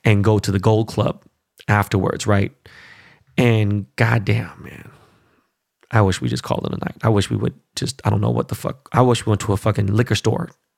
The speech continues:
and got some fucking cheap chocolate cake or something. It was just,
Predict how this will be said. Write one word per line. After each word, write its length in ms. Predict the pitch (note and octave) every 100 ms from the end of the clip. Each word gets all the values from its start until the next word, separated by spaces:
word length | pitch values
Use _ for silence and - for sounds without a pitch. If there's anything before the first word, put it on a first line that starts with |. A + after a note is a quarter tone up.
| _ -
and 100 | G#2+
got 180 | G2 F#2+
some 140 | G#2
fucking 420 | F#2 G2+ G#2+ A2 -
cheap 240 | - G#2+
chocolate 340 | - G2 -
cake 220 | - G2+ G#2
or 20 |
something. 240 | - -
It 60 | A2
was 140 | G#2
just, 260 | - B2+